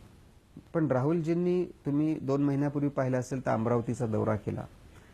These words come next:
पंचेचाळीस डिग्री टेम्परेचरमध्ये त्यांनी चौदा किलोमीटरची पदयात्रा एका सकाळी एक चार पाच तासामध्ये केली. पंचेचाळीस डिग्री टेम्परेचर होतं. आम्ही प्रत्येक राज्यामध्ये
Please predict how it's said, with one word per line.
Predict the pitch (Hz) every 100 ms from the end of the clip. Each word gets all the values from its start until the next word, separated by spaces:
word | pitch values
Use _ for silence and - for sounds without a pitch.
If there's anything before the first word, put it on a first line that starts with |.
| - - -
पंचेचाळीस | 156 156 160 214 220 214 175
डिग्री | 170 180
टेम्परेचरमध्ये | 175 147 143 131 127 107 92 95 - - - - - - -
त्यांनी | - 160
चौदा | 170 160 131 143
किलोमीटरची | 147 139 131 123 123 - 170
पदयात्रा | 127 117 120 110 147
एका | 127 - 123 - -
सकाळी | - 117 120 117 -
एक | 113 -
चार | 120
पाच | 110 120 -
तासामध्ये | 110 - 107 101
केली. | 92 - 95
पंचेचाळीस | - 131 135 156 160 147
डिग्री | 139 135
टेम्परेचर | 147 120 104 98 110
होतं. | 98 - - - -
आम्ही | 147 196
प्रत्येक | 202 196 233 196
राज्यामध्ये | 185 156 170 160 143 165